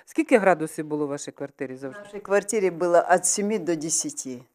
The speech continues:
Speaker 2: До дев-, девять, восемь, семь, вот в таком, такой интервал был у нас.
Speaker 1: Не більше, так?
Speaker 2: Да.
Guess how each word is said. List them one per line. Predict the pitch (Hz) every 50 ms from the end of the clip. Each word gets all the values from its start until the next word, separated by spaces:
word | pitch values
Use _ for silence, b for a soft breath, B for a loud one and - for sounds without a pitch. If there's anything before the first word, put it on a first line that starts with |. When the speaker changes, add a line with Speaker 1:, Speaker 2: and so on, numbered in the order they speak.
| _ _ _ _ _ _
Speaker 2:
До | - 160 180
дев-, | 156 165 170 160 151
девять, | 165 151 214 247 240 226 202 185 180 - -
восемь, | 156 185 220 220 202 202 - 180 156 151
семь, | - - 208 190 180
вот | 165 156 143 -
в | -
таком, | 165 151 147 - 151 147 135 131 -
такой | - 180 - 175 156 143
интервал | 139 143 143 156 143 127 127 120 113 110
был | 117 117 120 113 110
у | 113
нас. | 110 113 113 - - - - _ _ _
Speaker 1:
Не | 190 226
більше, | 220 175 175 160 143 - - - 156
так? | 147 - 185 196 190
Speaker 2:
Да. | 190 185 175 160 151 151